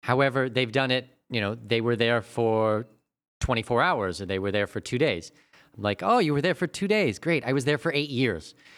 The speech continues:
you know, or, "Oh, South Korea, you just mentioned. Great. Yeah, I've been to South Korea." fifty some odd times, I've gone back over and over and over and over again. So I feel like I have a much better understanding.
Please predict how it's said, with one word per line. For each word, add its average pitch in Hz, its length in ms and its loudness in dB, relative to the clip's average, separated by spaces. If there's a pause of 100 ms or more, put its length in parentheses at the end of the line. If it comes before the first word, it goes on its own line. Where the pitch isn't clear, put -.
(300)
you 101 100 0
know, 117 240 0
or, 123 480 2 (200)
"Oh, 185 260 2
South - 260 -4
Korea, 185 240 2
you 117 100 2
just 131 220 -4
mentioned. 139 400 -4
Great. 180 320 -2 (420)
Yeah, 156 140 2
I've 165 100 0
been 190 140 0
to 143 100 -2
South 117 240 0
Korea." 120 460 0 (360)
fifty 165 260 2
some 139 240 2
odd 127 160 0
times, 113 520 -2 (100)
I've 117 180 -2
gone 117 340 -2 (140)
back 110 400 0
over 120 380 2
and 123 180 -2
over 107 340 -2
and 107 180 -4
over 95 320 -2
and 104 120 0
over 127 300 2
again. 87 320 -6
So - 180 -12
I 107 100 -4
feel 131 260 -2
like 110 160 -2
I 110 60 -4
have 98 100 -4
a 104 40 -10
much 98 280 -8
better 95 200 -6
understanding. 95 540 -6